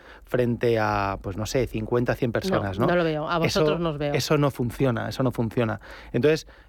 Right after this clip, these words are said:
Speaker 1: eh, bueno, hemos evolucionado muchísimo los programas, eh, eh, obligando, ¿no? Como en la, aquella serie mítica que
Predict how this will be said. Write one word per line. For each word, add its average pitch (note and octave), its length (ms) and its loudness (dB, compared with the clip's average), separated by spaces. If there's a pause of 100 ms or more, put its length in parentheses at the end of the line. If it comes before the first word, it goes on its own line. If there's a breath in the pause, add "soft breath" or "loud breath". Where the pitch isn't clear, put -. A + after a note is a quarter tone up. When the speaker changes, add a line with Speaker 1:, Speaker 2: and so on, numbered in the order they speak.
Speaker 1:
eh, A#2+ 140 2
bueno, D#3 280 2
hemos D3 160 2
evolucionado D#3 300 2
muchísimo D3+ 540 2
los C#3+ 120 0
programas, E3 680 2
eh, - 80 -8
eh, A#2 720 2
obligando, D3 760 2
¿no? F3 140 -2
Como A#2 480 0 (240 loud breath)
en B2 140 2
la, A#2+ 80 4
aquella C#3 220 2
serie C3+ 300 0
mítica C3 340 0
que B2 200 0